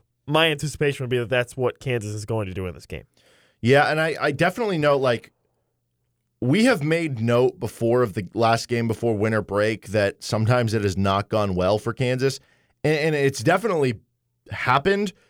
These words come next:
Speaker 2: but I also think that is a little bit of something of, like, a, I don't know, it's like a mental game we play. You, you remember the ones that stick out more.
Speaker 1: Yeah,
Speaker 2: You know
Speaker 1: you
Speaker 2: what I
Speaker 1: remember
Speaker 2: mean?
Speaker 1: the ones where they struggle.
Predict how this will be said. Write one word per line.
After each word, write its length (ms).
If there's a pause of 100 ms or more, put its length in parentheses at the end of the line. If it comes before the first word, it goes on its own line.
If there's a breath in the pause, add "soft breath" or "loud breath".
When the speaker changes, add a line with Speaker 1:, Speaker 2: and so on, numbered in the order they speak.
(120 soft breath)
Speaker 2:
but 160
I 120
also 360
think 420
that 180
is 160
a 60
little 240
bit 200
of 80
something 420
of, 140
like, 200
a, 240 (680 soft breath)
I 60
don't 80
know, 40
it's 100
like 100
a 40
mental 360
game 240
we 80
play. 160
You, 200
you 200
remember 500
the 100
ones 300
that 140
stick 300
out 260
more. 360
Speaker 1:
Yeah, 200
Speaker 2:
You 80
know 60
Speaker 1:
you 40
Speaker 2:
what 20
I 40
Speaker 1:
remember 200
Speaker 2:
mean? 60
Speaker 1:
the 60
ones 180
where 80
they 100
struggle. 420